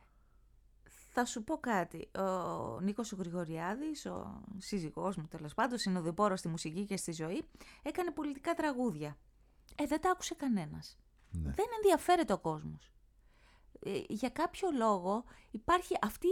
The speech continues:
Speaker 1: η απάθεια που βλέπουμε για τα πολιτικά γεγονότα, για τις ειδήσεις.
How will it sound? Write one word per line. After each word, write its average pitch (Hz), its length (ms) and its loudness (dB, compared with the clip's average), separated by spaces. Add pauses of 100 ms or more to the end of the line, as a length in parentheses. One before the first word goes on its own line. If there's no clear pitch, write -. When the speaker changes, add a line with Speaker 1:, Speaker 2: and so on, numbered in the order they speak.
(400)
Speaker 1:
η 240 140 2
απάθεια 240 720 2
που 202 100 -8
βλέπουμε 190 640 0
για 185 160 -6
τα 190 160 2
πολιτικά 196 560 0
γεγονότα, 190 880 2 (420)
για 480 100 -2
τις 440 200 -4
ειδήσεις. 302 680 2